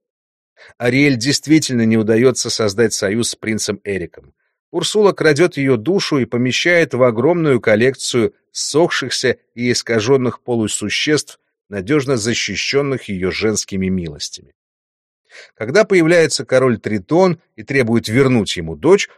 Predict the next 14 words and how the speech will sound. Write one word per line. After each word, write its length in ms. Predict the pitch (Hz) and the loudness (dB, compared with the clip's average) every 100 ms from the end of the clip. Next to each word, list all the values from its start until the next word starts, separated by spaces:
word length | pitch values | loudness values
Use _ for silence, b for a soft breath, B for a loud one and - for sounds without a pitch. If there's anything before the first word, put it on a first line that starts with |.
| b | b
Урсула 540 | 120 117 - 202 233 | -8 -6 -2 0 4
делает 400 | 202 147 196 202 | 4 4 4 4
ему 300 | 165 156 196 | 4 2 4
ужасное 460 | 175 117 165 - 165 | 4 4 2 2 -2
предложение. 800 | 147 147 151 120 95 76 - - _ _ _ _ | 0 2 2 4 0 -4 -14 -20 _ _ _ _
Он 240 | 170 208 | 0 2
может 360 | 208 190 185 190 | 4 4 4 4
занять 360 | 175 170 170 165 | 4 2 2 0
место 360 | 175 147 - | 0 0 -2
Ариэль. 540 | 143 156 160 110 80 _ _ _ _ _ _ _ - | 0 2 2 0 -2 _ _ _ _ _ _ _ -4
Конечно, 460 | 110 120 117 95 | -2 0 0 -2
устранение 580 | 90 - 107 123 120 107 | -8 -2 0 2 2 2
мудрого 440 | 107 131 113 107 | 2 0 0 0
короля, 500 | 98 95 92 110 143 | 0 0 2 4 2